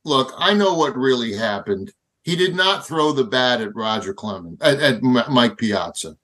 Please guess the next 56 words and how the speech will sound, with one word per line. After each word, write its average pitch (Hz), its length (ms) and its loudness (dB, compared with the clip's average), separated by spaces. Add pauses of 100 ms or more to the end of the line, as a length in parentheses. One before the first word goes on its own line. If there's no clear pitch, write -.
(720)
You 185 440 -6
know, 165 80 2
everybody's, 185 280 0
"Oh, 180 160 2
he 202 80 2
said 220 220 0
he 208 140 0
thought 202 200 0
it 190 80 0
was 160 180 -4
the 156 80 -4
ball. 160 340 2
How 185 160 4
stupid." 190 400 -4 (340)
When 156 200 -4
the 165 160 4
thing 247 200 4
was 208 160 2
coming 185 440 0
at 165 280 0
him, 95 440 -6 (580)
he 156 140 0
thought 160 280 2
for 151 140 2
a 131 60 4
second 143 580 2
it 135 100 -2
was 131 200 0
the 120 80 0
ball. 107 400 -2 (180)
He 180 100 0
didn't 226 280 4
throw 180 640 2
it 127 160 2 (120)
thinking 143 360 2
it 127 140 4
was 117 200 -4
the 117 100 -2
ball. - 460 -8 (420)
So 156 180 -2
let's 160 240 4
clear 156 280 2
that 131 220 4
up. 87 200 -6 (300)
But 180 120 -4
the 202 140 0
other 262 180 4
thing 202 200 0
is, 147 140 -2
if 151 100 -4
you 175 120 -2
look 233 160 2
at 180 120 2
it, 151 100 -8
he's 196 220 -6
just - 320 -2